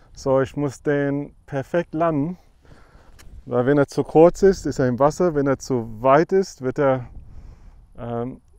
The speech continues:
über das Grün in Gefahr springen. So, wünsch, wünsch mir Glück.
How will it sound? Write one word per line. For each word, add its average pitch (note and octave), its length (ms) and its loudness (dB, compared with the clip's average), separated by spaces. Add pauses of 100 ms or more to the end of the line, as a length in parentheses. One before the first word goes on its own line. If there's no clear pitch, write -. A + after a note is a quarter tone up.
(100)
über C#3+ 160 -6
das C3 160 -4
Grün B2+ 480 -4 (400)
in C3+ 220 -2
Gefahr C3+ 440 0
springen. B2 600 -4 (760)
So, A2 260 -10
wünsch, C#3+ 340 -6
wünsch E3 300 -6
mir D3 160 -4
Glück. - 420 -10